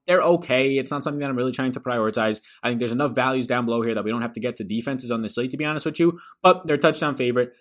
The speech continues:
They are number one in run defense. They are top ten in pressure. They can cause some havoc on Kirk Cousins, who has been pretty safe with the ball this year and efficient. So Saints defense at forty-two hundred dollars, I guess it's, eh, like, fine. If you get, like, ten or twelve percent,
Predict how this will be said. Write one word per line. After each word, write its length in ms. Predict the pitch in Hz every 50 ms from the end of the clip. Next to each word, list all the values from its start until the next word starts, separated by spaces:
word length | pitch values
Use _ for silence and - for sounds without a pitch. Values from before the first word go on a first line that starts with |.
| _ -
They 100 | 117 120
are 100 | 127 139
number 220 | 147 147 143 143
one 140 | 143 143 143
in 220 | 143 143 143 143 - -
run 140 | 117 123 120
defense. 340 | 123 117 127 123 120 117
They 100 | - 101
are 100 | 107 117
top 220 | 117 - - - -
ten 120 | 139 135
in 80 | 131 127
pressure. 260 | 127 117 110 - 117
They 100 | 110 104
can 120 | - 110
cause 220 | 98 120 117 123 -
some 120 | 131 120
havoc 300 | 117 123 123 113 120 113
on 140 | 113 110 113
Kirk 180 | - 123 120 -
Cousins, 300 | 135 120 113 113 104 -
who 120 | 123 113
has 260 | 120 156 190 208 180
been 160 | 190 202 190
pretty 180 | 190 196 190 196
safe 260 | - - 190 180 175
with 100 | - 170
the 60 | 170
ball 200 | 143 151 139 139
this 140 | 135 127 -
year 200 | 143 135 135 131 - - _ -
and 120 | 123 123
efficient. 420 | 123 123 - 175 - - 120 117 117
So 280 | - 127 120 120 120 - _
Saints 260 | - - 190 190 185
defense 260 | - 190 170 175 156 165
at 100 | 151 -
forty-two 260 | 165 160 143 - 147
hundred 140 | 139 127 117
dollars, 280 | 123 120 123 117 110 -
I 100 | 120 117
guess 180 | 123 127 127 -
it's, 180 | 120 - -
eh, 220 | - 123 127 120 110 - _ _
like, 240 | - 104 98 - _
fine. 200 | - 123 110 98
If 80 | 92 -
you 60 | 107
get, 100 | 127 107
like, 140 | 113 107 -
ten 180 | - 120 117 113
or 60 | 107
twelve 240 | - 123 110 104 -
percent, 420 | 107 - - 127 123 120 -